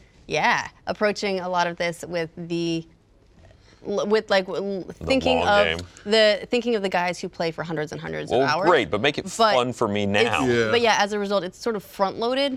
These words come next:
Speaker 3: I
Speaker 1: to
Speaker 3: do,
Speaker 1: be overwhelming.
Speaker 3: I do appreciate
Speaker 1: While
Speaker 3: that
Speaker 1: also
Speaker 3: they,
Speaker 1: overly handholdy.
Speaker 3: I appreciate they wanna make the game last long, but it, it, like, looking at that, it reminds me of, like, looking through the thousands of menus in eve Online, where it's just, it seems, like,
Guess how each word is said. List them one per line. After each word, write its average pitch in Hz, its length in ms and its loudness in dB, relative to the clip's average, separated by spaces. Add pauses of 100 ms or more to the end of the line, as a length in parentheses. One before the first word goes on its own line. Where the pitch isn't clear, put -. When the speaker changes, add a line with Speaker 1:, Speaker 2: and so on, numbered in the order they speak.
Speaker 3:
I 190 120 2
Speaker 1:
to 226 160 -4
Speaker 3:
do, 269 60 2
Speaker 1:
be 208 280 0 (140)
overwhelming. 175 720 -6
Speaker 3:
I 139 60 4
do 233 180 2
appreciate 101 840 0 (140)
Speaker 1:
While 208 160 4
Speaker 3:
that 190 60 0
Speaker 1:
also 220 280 2
Speaker 3:
they, 214 80 0
Speaker 1:
overly 175 300 -2
handholdy. - 560 -12
Speaker 3:
I 131 40 2
appreciate - 320 0
they 104 60 2
wanna 90 320 0
make 95 180 -2
the 82 80 -10
game 78 200 -6
last 65 240 -12
long, 58 240 -12
but 104 100 4
it, 110 160 -2
it, 117 180 0
like, 117 180 0
looking 131 360 2
at 104 160 -4
that, 101 220 2
it 87 40 0
reminds 95 420 0
me 95 100 -2
of, 87 80 -4
like, 82 300 -4 (400)
looking 95 240 0
through 101 140 -2
the 92 120 0
thousands 92 560 0
of 87 60 -4
menus 92 400 -2
in 90 120 -6
eve 90 180 -2
Online, 92 500 -2
where 92 120 0
it's - 100 -8
just, - 220 -8
it 95 80 -8
seems, 98 320 2
like, 95 200 -2